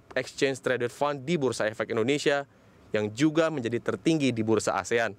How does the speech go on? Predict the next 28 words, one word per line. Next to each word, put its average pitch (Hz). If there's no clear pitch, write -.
Ketua 123
Dewan 131
Komisioner 120
O 120
J 135
K 131
Wimbo 135
Santoso 127
juga 110
menyampaikan 127
investor 127
tidak 143
perlu 143
takut 156
melakukan 110
investasi 110
di 127
pasar 101
modal. 123
Ia -
memastikan 175
terus 147
melakukan 127
perbaikan 120
dalam 113
reformasi 123
pasar 110
modal, 131